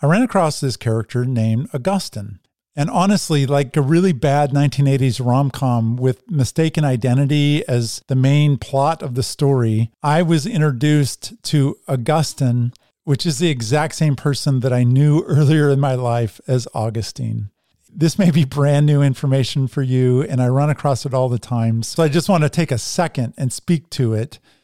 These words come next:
I found a great article by David Horner from the Talbot Department of Philosophy at Biola University, and he's titled it, "Whether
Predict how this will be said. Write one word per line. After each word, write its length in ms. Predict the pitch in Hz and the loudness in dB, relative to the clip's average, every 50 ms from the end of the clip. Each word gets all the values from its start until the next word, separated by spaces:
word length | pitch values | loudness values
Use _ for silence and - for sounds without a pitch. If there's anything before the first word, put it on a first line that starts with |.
| _ _ _ _ _ _ _ _ | _ _ _ _ _ _ _ _
I 60 | - | -4
found 240 | - - 190 185 160 | -2 0 0 0 0
a 40 | 139 | 0
great 280 | 113 131 143 147 147 | 2 2 2 2 4
article 440 | 147 143 135 127 135 - 123 120 117 | 2 2 2 0 0 -2 -2 -2 -2
by 200 | 110 107 120 117 | -2 -2 -2 -2
David 300 | 110 127 131 117 123 101 | 0 0 0 0 0 -2
Horner 600 | 90 - - 131 135 131 120 113 107 113 113 110 - _ _ _ | -2 -2 0 0 2 2 2 0 0 -2 -4 -8 -12 _ _ _
from 220 | - 143 131 113 - _ _ | -4 -2 -2 -2 -4 _ _
the 80 | 139 127 | -6 -4
Talbot 440 | - - 147 147 135 123 147 - | -2 0 0 0 0 -2 -4 -4
Department 520 | 120 127 - - - 135 135 - 127 120 117 | -4 -6 -6 -4 -4 -4 -2 -2 -2 -2 -2
of 80 | 110 | -4
Philosophy 580 | - - 120 120 117 117 110 - - - 123 117 | -4 -4 -2 -2 0 -2 -2 -4 -4 -4 -4 -2
at 140 | 117 123 120 | -4 -4 -4
Biola 440 | 120 117 117 117 117 117 113 113 113 | -2 -2 0 0 0 0 0 -2 -2
University, 800 | 107 113 113 117 98 117 127 123 - - 131 117 120 117 123 117 - _ _ _ _ _ _ _ _ | -2 -2 -2 -2 -2 0 -2 -2 -2 -4 -4 -4 -2 -2 -2 -2 -4 _ _ _ _ _ _ _ _
and 120 | - 151 156 | 0 2 4
he's 180 | 180 180 - | 4 2 2
titled 400 | - - 196 202 190 185 170 143 | 0 0 0 2 2 0 0 0
it, 160 | 151 151 - - | -2 -2 -2 -4
"Whether 680 | 220 185 175 180 180 180 175 196 190 180 170 170 - | -6 -2 0 2 2 2 4 2 2 2 0 -2 -4